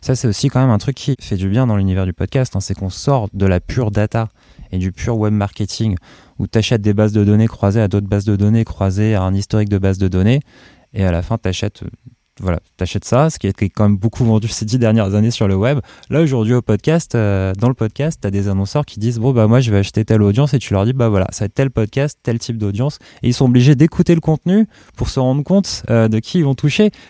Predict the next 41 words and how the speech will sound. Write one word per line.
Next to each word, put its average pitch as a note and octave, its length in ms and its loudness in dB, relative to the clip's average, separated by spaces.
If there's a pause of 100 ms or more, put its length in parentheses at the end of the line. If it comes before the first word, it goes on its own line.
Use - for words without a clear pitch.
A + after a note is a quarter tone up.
(120)
Donc, C#3+ 140 0
c'est D3+ 100 2
presque - 280 0
une F3 100 2
révolution, D#3 560 2
tu F3 100 -2
vois. C#3+ 60 2
Ils B2 60 0
sont - 140 2
<laughs> A#2+ 120 6
obligés E3 380 2
de D#3+ 80 0
se - 180 2
réintéresser C#3+ 720 0
un D3 100 2
petit B2+ 160 -2
peu C3+ 140 0
au B2+ 60 2
contenu C#3 320 0
sur C#3+ 140 -4
lequel C#3 280 0
ils A2+ 120 0
achètent, B2 320 0
quoi. G#2 140 -4 (460)
Donc, B2 100 -10
c'est A#2+ 140 -10
plutôt D3 340 -2 (140)
chouette. - 440 0 (460)
Et, B2 220 2
euh, A2+ 180 4
du A2 160 -4
coup, - 160 0
ce - 180 -2 (220)
côté D3+ 280 0
contextuel, D3 840 -2 (160)
il A#2 100 0
est G#2 300 -2
super D3 340 -4
intéressant. A#2+ 640 -2
Il A2+ 220 2
est, B2 240 2